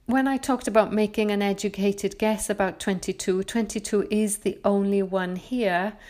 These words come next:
which is actually not given. So twenty is a clear false, twenty-three is a clear false. So you have to kind of look at, if you're really stuck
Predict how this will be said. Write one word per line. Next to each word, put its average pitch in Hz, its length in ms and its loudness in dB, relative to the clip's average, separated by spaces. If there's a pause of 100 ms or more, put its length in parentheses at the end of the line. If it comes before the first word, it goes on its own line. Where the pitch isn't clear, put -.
(200)
which 202 240 -4
is 196 260 0
actually 190 760 -4
not 190 600 -4 (280)
given. 170 540 -2 (800)
So 208 480 2 (120)
twenty 233 440 0
is 202 160 -2
a 196 40 -6
clear 185 540 0
false, - 800 -2 (340)
twenty-three 214 560 -2
is 208 100 -2
a - 40 -2
clear 185 380 -2
false. - 680 -2 (260)
So - 180 -2
you 208 180 2
have 202 380 -6
to 208 100 -2
kind 196 200 -2
of 180 100 -4
look 196 280 0
at, 196 260 -6
if 196 160 -6
you're 208 120 0
really 196 240 2
stuck - 760 -4